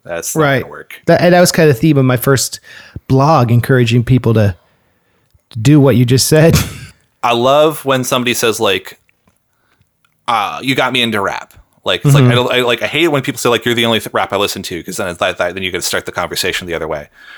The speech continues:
Speaker 1: But I love when somebody says, like, "Hey, I listen to you, and now my favorite rapper is, like, anybody else." Might be, even be another nerdcore rapper, but at least they're, like,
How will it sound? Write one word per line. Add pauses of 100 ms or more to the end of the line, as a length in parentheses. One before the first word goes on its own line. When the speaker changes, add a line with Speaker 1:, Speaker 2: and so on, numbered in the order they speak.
(180)
Speaker 1:
But
I
love
when
somebody
says,
like,
"Hey,
I
listen
to
you,
and
now
my
favorite
rapper
is,
like,
anybody
else."
Might
be,
even
be
another
nerdcore
rapper,
but
at
least
they're,
like,